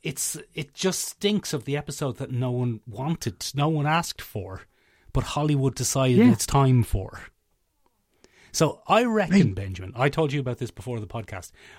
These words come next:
Speaker 1: I reckon
Speaker 2: Yeah.
Speaker 1: we are on the cusp of a bombardment. And we're starting to see it in comics, because they have a few modern Native American characters starting to pop up in comics
Speaker 2: Mm-hmm.
Speaker 1: too. I th-, I get the
Speaker 2: Uh-huh.
Speaker 1: feeling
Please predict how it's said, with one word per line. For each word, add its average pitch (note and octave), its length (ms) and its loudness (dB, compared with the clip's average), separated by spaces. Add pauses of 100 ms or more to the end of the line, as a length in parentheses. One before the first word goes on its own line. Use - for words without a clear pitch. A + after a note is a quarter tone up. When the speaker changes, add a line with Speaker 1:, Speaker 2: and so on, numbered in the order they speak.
Speaker 1:
I D#3+ 160 2
reckon F3 340 0
Speaker 2:
Yeah. A2+ 140 4
Speaker 1:
we C3 160 0
are B2+ 60 -2
on B2 160 -2
the - 80 -10
cusp - 720 -4 (760)
of A#2+ 240 -6
a A#2 80 0
bombardment. B2 1040 0
And F#3 140 -4
we're E3 60 -6
starting A3+ 340 -2
to - 80 -6
see A3+ 160 -6
it G3+ 80 -4
in D#3 80 -6
comics, E3+ 420 -4
because B2 400 -8 (400)
they C#3 100 -4
have C#3+ 160 -4
a C#3 60 -6
few F3 720 -4 (760)
modern B2 760 0
Native A#2+ 280 -4
American A2+ 460 -8
characters A2+ 460 -10
starting A2 340 -6
to G2+ 80 -12
pop - 240 -6
up A2 160 -10
in G2+ 80 -8
comics G#2+ 440 2
Speaker 2:
Mm-hmm. F#2 40 4
Speaker 1:
too. A2 300 -2 (600)
I C3+ 120 -4
th-, - 280 -14
I D#3 100 -2
get G#3+ 320 0
the D4 80 0
Speaker 2:
Uh-huh. - 120 0
Speaker 1:
feeling B2 440 -2